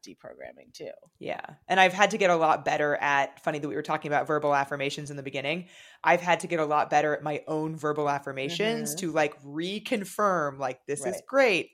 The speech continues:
Speaker 2: I am all about this," even if, like,
Speaker 1: Right.
Speaker 2: that thing that you think is supposed to happen every time isn't going to.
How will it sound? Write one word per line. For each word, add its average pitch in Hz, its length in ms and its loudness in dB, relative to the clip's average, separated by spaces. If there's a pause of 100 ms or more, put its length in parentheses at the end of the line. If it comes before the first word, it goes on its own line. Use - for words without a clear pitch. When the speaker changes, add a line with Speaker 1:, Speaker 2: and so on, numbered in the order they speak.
Speaker 2:
I 190 260 0
am 143 400 -4 (260)
all 254 180 6
about 294 360 4
this," 139 440 0
even 196 240 -8
if, 170 140 -6
like, 147 200 0
Speaker 1:
Right. - 80 -20
Speaker 2:
that 156 360 2
thing 151 340 -2
that - 140 -10
you 151 180 -8
think 147 360 -6
is 143 100 -8
supposed 139 300 -10
to 139 80 -8
happen 143 380 -4
every 135 200 -8
time 156 520 -6 (520)
isn't 143 240 -6
going 69 220 -6
to. - 220 -10